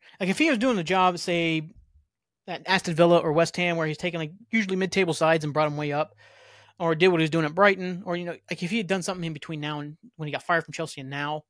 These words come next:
I'd be almost all right with Graham Potter, 'cause I think Graham Potter can be a great manager. I just think it was just the right man at the wrong time at the wrong club. Like, Chelsea is just in such a state of flux. Like, Pochettino is a really good manager,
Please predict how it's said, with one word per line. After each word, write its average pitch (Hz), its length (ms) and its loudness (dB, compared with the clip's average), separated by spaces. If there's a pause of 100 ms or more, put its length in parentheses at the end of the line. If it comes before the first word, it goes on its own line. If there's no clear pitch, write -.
(400)
I'd 160 120 -2
be 165 160 -2
almost 165 320 -6
all 147 80 -4
right 147 160 -4
with 151 120 -12
Graham 151 180 -8
Potter, 151 280 -4
'cause 170 140 -2
I 170 40 0
think 208 160 -10
Graham 160 180 -4
Potter 143 300 -10
can 147 120 -20
be 117 80 -20
a - 40 -20
great 147 240 -12
manager. 160 480 -10 (460)
I 165 80 0
just 165 140 -2
think 170 200 -2
it 160 80 -2
was 151 140 -10
just - 260 -6 (140)
the 170 100 -4
right 160 300 0
man 165 260 -6
at 170 80 -10
the 135 80 -14
wrong 147 320 -6
time 160 300 -4
at 156 80 -8
the 131 80 -16
wrong 139 260 -8
club. 214 340 -4 (460)
Like, 160 100 -2
Chelsea 233 320 0
is 180 120 0
just 165 180 -6
in 156 80 -10
such - 240 -6
a 151 60 -10
state 170 220 -4
of 143 100 -12
flux. 160 360 -4
Like, 196 200 -8
Pochettino 208 640 -6 (520)
is 170 160 -2
a 160 220 -6
really 226 240 -2
good 190 260 -4
manager, 156 540 -6